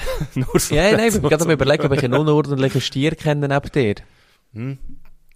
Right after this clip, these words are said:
Speaker 1: Also, ich habe bis jetzt ein einziges Mal eine Beziehung gehabt, wo ich der ordentlich gewesen bin.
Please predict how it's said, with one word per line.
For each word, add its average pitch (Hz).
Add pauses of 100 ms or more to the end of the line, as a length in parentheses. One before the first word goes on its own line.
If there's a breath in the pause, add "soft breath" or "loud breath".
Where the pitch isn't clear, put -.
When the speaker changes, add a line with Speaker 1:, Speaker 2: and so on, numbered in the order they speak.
(180 loud breath)
Speaker 1:
Also, 123
ich 151
habe -
bis 143
jetzt 131
ein 135
einziges 127
Mal 120
eine 110
Beziehung 110
gehabt, 90
wo 104
ich 117
der 101
ordentlich 98
gewesen 87
bin. 98